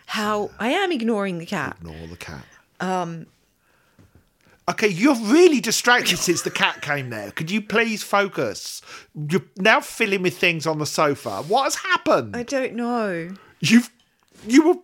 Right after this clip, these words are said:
Speaker 2: fine before, all right? A little bit vacant, but you were fine. And now the
Speaker 1: <laughs>
Speaker 2: cat has
Speaker 1: It's
Speaker 2: come
Speaker 1: just
Speaker 2: in,
Speaker 1: go back to
Speaker 2: sat
Speaker 1: being
Speaker 2: behind you,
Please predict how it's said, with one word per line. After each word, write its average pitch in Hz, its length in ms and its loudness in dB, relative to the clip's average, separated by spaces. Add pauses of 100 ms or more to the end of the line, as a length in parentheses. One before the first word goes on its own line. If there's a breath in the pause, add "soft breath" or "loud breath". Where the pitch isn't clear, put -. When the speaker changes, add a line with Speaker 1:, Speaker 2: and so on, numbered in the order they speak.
(160)
Speaker 2:
fine 311 560 4
before, 139 520 2
all 190 80 6
right? 202 220 4
A 165 40 -2
little 196 200 -2
bit 175 180 0
vacant, 165 460 0
but 202 80 -2
you 202 160 2
were 269 80 4
fine. 220 480 4
And 208 180 -2
now 233 220 6
the - 100 -2
Speaker 1:
<laughs> - 0 -
Speaker 2:
cat 311 300 2
has 269 140 -2
Speaker 1:
It's - 60 -6
Speaker 2:
come 160 200 0
Speaker 1:
just 131 100 0
Speaker 2:
in, 160 120 2
Speaker 1:
go 220 60 0
back 208 280 -2
to 240 120 -2
Speaker 2:
sat 277 200 6
Speaker 1:
being 196 100 -6
Speaker 2:
behind 214 500 4
you, 151 200 4